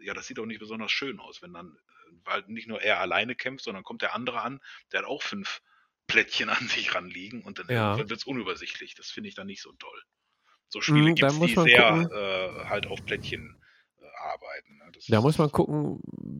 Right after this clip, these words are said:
Speaker 2: wie komplex dir das passt. Also ich hatte jetzt auch bei Star Wars Legion mal eine Situation, da haben dann halt, da standen halt drei, äh, Machtnutzer im, im Dreieck,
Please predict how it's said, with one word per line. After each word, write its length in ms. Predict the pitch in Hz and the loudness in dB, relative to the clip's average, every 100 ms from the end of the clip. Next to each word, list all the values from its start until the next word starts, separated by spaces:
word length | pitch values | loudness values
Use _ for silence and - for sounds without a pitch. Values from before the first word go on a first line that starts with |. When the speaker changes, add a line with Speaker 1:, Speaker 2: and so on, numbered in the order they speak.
| - | -10
Speaker 2:
wie 1000 | 71 - - - - 120 120 135 135 - | -12 -12 -10 -10 -10 2 6 6 4 0
komplex 680 | - 127 110 123 127 - - | 4 4 6 4 4 0 2
dir 140 | 127 | 6
das 260 | 117 113 - _ _ | 8 6 2 _ _
passt. 400 | - 131 - - | 2 2 2 -6
Also 160 | 95 107 | 0 0
ich 120 | - | 2
hatte 120 | 135 | 2
jetzt 100 | 131 | 2
auch 100 | 120 | 2
bei 120 | - 117 | 2 2
Star 220 | - 120 | 4 4
Wars 200 | 110 - | 4 2
Legion 280 | 117 - 147 | 2 2 4
mal 120 | 139 | 6
eine 120 | 151 | 6
Situation, 600 | 147 160 160 147 - 165 | 4 4 2 2 2 4
da 80 | 156 | 4
haben 100 | 123 | 4
dann 140 | 117 110 | 2 2
halt, 240 | 113 - | 0 -2
da 60 | 113 | -6
standen 300 | 131 110 104 | -6 -6 -4
halt 180 | 107 104 | -4 -2
drei, 420 | 110 95 107 131 - - - - - - | 2 6 8 8 4 -10 -20 -20 -20 4
äh, 160 | 110 98 | 6 6
Machtnutzer 960 | 95 120 - - - 135 - 135 135 - _ _ _ _ _ _ _ - _ | 4 0 -4 -10 2 2 4 6 6 2 _ _ _ _ _ _ _ -20 _
im, 280 | 127 117 117 | 0 0 -2
im 260 | 123 120 | -2 0
Dreieck, 600 | 117 120 139 - 165 - | 2 6 6 6 4 -2